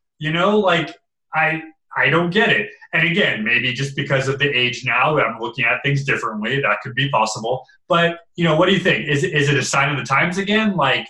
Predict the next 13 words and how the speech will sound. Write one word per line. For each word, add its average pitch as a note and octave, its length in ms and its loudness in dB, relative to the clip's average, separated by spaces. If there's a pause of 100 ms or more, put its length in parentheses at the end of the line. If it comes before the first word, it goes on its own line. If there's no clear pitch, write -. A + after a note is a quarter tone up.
(300)
because D3 540 0
there's D3+ 220 0
no C#3+ 180 2
store, F3+ 640 0 (520)
nobody A#2 540 -2
cares? B3 540 0
Or D#3 200 2
do D3 60 4
you D3 140 2
think F3 240 0
because D3+ 380 0
of D3+ 220 0
Amazon, F3 840 2